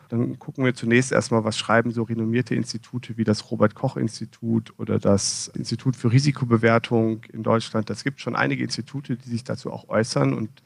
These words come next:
da wird die Schmierinfektion ja nie ausgeschlossen, sondern alle sagen, ja, da ist es theoretisch denkbar. Da wird immer auch dieser Fall genannt, wenn ich jetzt unmittelbar an die Türklinke fasse und, oder jemand davor und der ist, hat eben eine hohe Viruslast in sich und ich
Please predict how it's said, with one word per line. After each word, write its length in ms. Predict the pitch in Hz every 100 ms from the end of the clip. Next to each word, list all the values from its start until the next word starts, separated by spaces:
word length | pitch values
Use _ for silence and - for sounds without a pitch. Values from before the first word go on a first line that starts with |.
| _ -
da 220 | 127 113
wird 240 | 123 - _ _ _
die 80 | 127
Schmierinfektion 840 | - 147 156 117 - - - 113 113
ja 120 | 107
nie 160 | 113
ausgeschlossen, 920 | 123 123 - - - - - - -
sondern 380 | - 117 110 113
alle 180 | 117 113
sagen, 480 | 107 107 110 113 113
ja, 500 | 113 107 98 110 147 156 _ -
da 120 | 104
ist 160 | - -
es 160 | - _ _
theoretisch 680 | - 123 113 139 - 113 -
denkbar. 640 | 117 143 - 151 151 180 -
Da 160 | 101
wird 120 | 104 -
immer 280 | 104 107
auch 140 | 113 -
dieser 180 | 110 104
Fall 300 | - 123 139
genannt, 380 | 127 123 131 -
wenn 160 | 113
ich 140 | 123 123
jetzt 180 | 110 -
unmittelbar 680 | 123 120 - 110 113 117 117
an 140 | 110
die 100 | 107
Türklinke 540 | - 147 160 127 120 120
fasse 420 | 123 120 127 123
und, 340 | 117 113 -
oder 280 | 117 113 101
jemand 260 | 107 104 -
davor 460 | - 156 143 131
und 240 | 110 - 117
der 240 | 117 -
ist, 180 | - - - - - - _ -
hat 460 | 95 - 165 -
eben 180 | - 123
eine 140 | 120 110
hohe 260 | 127 117
Viruslast 960 | 135 143 120 - _ _ _ 117 110 -
in 160 | 175 156
sich 300 | 131 - -
und 180 | - -
ich 160 | 147